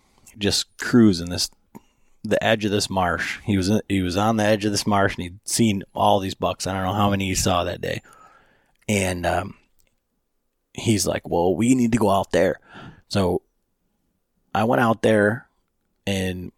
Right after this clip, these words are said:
his boy went out there, and we got in there, and it was starting to get light. And, and Frank was, I think, like, maybe, like, at the same point, like, where I was at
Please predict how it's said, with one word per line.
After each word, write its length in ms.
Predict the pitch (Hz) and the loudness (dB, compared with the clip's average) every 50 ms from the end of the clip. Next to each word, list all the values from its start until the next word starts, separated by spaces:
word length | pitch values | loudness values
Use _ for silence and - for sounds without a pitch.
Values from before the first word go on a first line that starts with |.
| - | -8
his 200 | - 107 95 87 | -4 -4 -4 -2
boy 280 | 87 104 131 143 143 135 | 0 2 4 4 4 4
went 140 | 110 104 98 | 4 2 0
out 180 | 92 90 - | -2 -2 -2
there, 200 | - 101 98 104 | 0 0 2 2
and 100 | 107 104 101 | 2 2 0
we 80 | 95 90 | 0 2
got 180 | 101 104 101 | 2 2 2
in 100 | 101 98 | 0 -2
there, 220 | 101 101 98 98 101 | -2 -2 -2 -2 -4
and 480 | - - - _ - - _ - 101 | -4 -8 -14 _ -20 -16 _ -4 -4
it 20 | 98 | -2
was 120 | 95 95 | 0 0
starting 280 | - - - 107 101 95 | 0 0 2 0 0 0
to 40 | 98 | -2
get 160 | 92 95 - | -2 -4 -2
light. 300 | 60 98 98 98 95 - - | 0 0 0 0 -2 -4 -6
And, 320 | - 95 95 104 110 - _ _ - | -10 -14 -14 -14 -16 -20 _ _ -8
and 140 | 110 95 - | -8 -6 -2
Frank 260 | - 117 113 110 - | 0 0 0 0 0
was, 80 | 107 98 | -2 -2
I 80 | 92 | -2
think, 320 | - - 143 147 123 - - | 0 2 0 0 0 -2 -4
like, 260 | 92 90 92 107 - - _ _ _ _ _ _ _ _ _ _ _ - - | -4 -4 -4 -6 -10 -20 _ _ _ _ _ _ _ _ _ _ _ -14 -6
maybe, 260 | - 113 117 120 117 | -2 2 4 4 4
like, 180 | 104 98 95 - | 4 2 2 0
at 80 | - - | -2 -4
the 80 | - | -4
same 260 | - - 107 101 98 | -4 -2 -2 -2 -4
point, 360 | - - 110 107 107 104 - - | -4 -2 0 0 0 -2 -2 -2
like, 260 | 98 95 95 90 - | -2 -2 -2 -2 -2
where 380 | - 98 95 92 90 90 - - _ _ _ _ _ _ _ _ _ _ _ _ _ - | -2 0 0 2 0 0 -2 -6 _ _ _ _ _ _ _ _ _ _ _ _ _ -6
I 180 | - 98 101 107 | -2 0 2 2
was 220 | 107 107 98 92 | 2 0 -2 0
at 260 | 101 101 101 98 - | 0 2 2 2 0